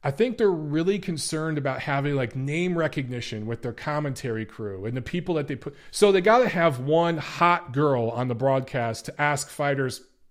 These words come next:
softball questions. They, every broadcast team has to have that because I,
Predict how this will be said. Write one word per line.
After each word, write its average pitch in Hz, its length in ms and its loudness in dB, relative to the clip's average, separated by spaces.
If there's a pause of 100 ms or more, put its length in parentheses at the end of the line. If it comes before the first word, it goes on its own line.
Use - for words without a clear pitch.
(180)
softball 143 560 0
questions. - 600 -6 (320)
They, 143 280 -2 (100)
every 180 360 4
broadcast 147 760 0
team 135 200 -2
has 143 240 0
to 143 80 -4
have 131 220 -4
that 117 280 -8 (880)
because 156 300 2
I, 156 140 0